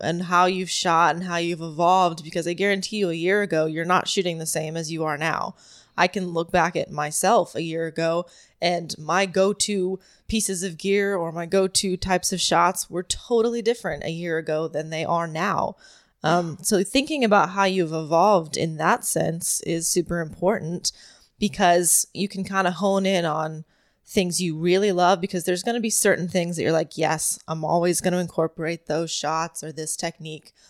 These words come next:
because it's classic, it works for me, it's one of my strengths."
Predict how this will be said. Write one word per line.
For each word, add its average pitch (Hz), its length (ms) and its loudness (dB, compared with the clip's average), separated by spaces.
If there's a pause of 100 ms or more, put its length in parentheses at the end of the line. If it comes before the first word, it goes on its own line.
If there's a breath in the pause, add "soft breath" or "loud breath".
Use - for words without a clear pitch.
(140 soft breath)
because 160 260 -6
it's - 160 -8
classic, 196 640 -4
it 165 100 -4
works 185 360 0
for 175 140 -4
me, 175 420 -8 (720)
it's 190 160 -4
one 170 100 -2
of 170 80 -4
my 170 100 -2
strengths." 180 720 -2